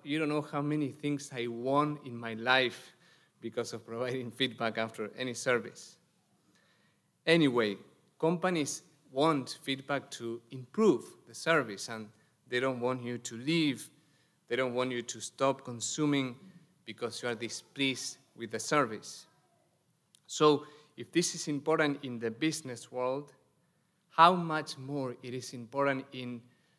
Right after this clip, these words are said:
the relationships we hold as Christians. And that's why today we read Matthew eighteen. It's called the Discourse on the Church.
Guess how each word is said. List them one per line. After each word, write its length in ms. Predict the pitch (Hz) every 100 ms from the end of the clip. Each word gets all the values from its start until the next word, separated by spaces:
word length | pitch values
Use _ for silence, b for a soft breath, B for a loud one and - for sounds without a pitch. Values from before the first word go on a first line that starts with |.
| b _
the 160 | 120 113
relationships 1080 | 123 131 143 165 165 165 139 - 131 127 123
we 120 | 120
hold 520 | - 135 131 127 113 120
as 160 | 110
Christians. 800 | - 127 117 - 107 101 - - _ _ _ _ _ _ _ _
And 120 | 143 147
that's 240 | 180 -
why 320 | 180 175 160 - B B -
today 320 | 135 160 165
we 140 | 156
read 420 | 135 139 147 143 - -
Matthew 580 | 139 139 - 135 135 - -
eighteen. 760 | 117 113 - 131 131 143 143 147 _
It's 160 | 117 -
called 280 | 131 127
the 120 | 117 107 -
Discourse 600 | 139 131 - 131 123 - -
on 120 | 110
the 80 | 107
Church. 560 | - 139 147 - -